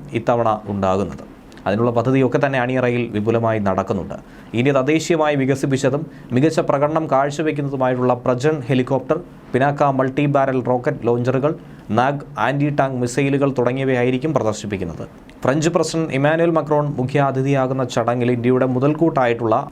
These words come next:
ആത്മനിർഭരത എന്ന് പറയുന്നത് ലോകത്തിന് തന്നെ വിളിച്ചോതുന്നതായിരിക്കും, ലോകത്തിന് മുന്നിൽ പ്രകടിപ്പിക്കുന്നതായിരിക്കും. അത്തരത്തിലുള്ള കവചിത വാഹനങ്ങളും പ്രത്യേക ആവശ്യങ്ങൾക്കായി വികസിപ്പിച്ച വാഹനങ്ങളുടെയും ബൃഹത്തായ ഒരു പ്രദർശനം തന്നെയായിരിക്കും നാം ഇത്തവണ നടത്താനായി പോകുന്നത്.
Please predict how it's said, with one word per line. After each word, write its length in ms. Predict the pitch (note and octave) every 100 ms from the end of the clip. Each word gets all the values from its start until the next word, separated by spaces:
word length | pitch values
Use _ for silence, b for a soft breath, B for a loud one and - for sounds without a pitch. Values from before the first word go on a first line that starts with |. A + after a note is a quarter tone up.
| -
ആത്മനിർഭരത 800 | A#2+ D#3 E3 E3 C#3+ C#3 D3+ D#3
എന്ന് 280 | D3+ C#3+
പറയുന്നത് 440 | C3+ B2+ B2+ B2 A#2
ലോകത്തിന് 480 | A#2 C3 D3 C#3 B2+
തന്നെ 140 | A#2+
വിളിച്ചോതുന്നതായിരിക്കും, 1120 | A2 G#2+ A2 G#2+ G#2+ G#2 G2+ G#2 G#2 B2+ C#3 B -
ലോകത്തിന് 360 | A#2 C#3 C#3+ C3+
മുന്നിൽ 300 | B2 A#2 A#2+ A#2
പ്രകടിപ്പിക്കുന്നതായിരിക്കും. 1300 | A#2 C3 B2+ A#2+ G#2 E2 D2+ D2 D2 - B B B B B -
അത്തരത്തിലുള്ള 720 | C3 D3 F3+ E3 C#3+ C#3 C3+ C3+
കവചിത 360 | B2 C3+ C#3
വാഹനങ്ങളും 640 | B2+ A#2+ A#2 B2+ B2 C3
പ്രത്യേക 340 | C3 B2 C#3 C3+
ആവശ്യങ്ങൾക്കായി 840 | C3 C#3+ D#3 E3+ D3+ D3 D3 C#3
വികസിപ്പിച്ച 540 | B2 C3 B2 C3+ B2
വാഹനങ്ങളുടെയും 760 | B2 A#2 A#2+ B2+ B2+ A#2 B2 B2+
ബൃഹത്തായ 460 | A#2+ C#3 C#3+ C#3
ഒരു 160 | C3 A#2+
പ്രദർശനം 500 | B2+ B2 A#2 C#3+ C3+
തന്നെയായിരിക്കും 720 | B2+ B2 A#2 A#2+ A2+ A2+ G2+ -
നാം 240 | G#2 A2 G#2+
ഇത്തവണ 340 | A2 A2+ A2+
നടത്താനായി 500 | G#2+ G2 G2+ G#2 G2+
പോകുന്നത്. 480 | F#2+ F#2+ G2 F2+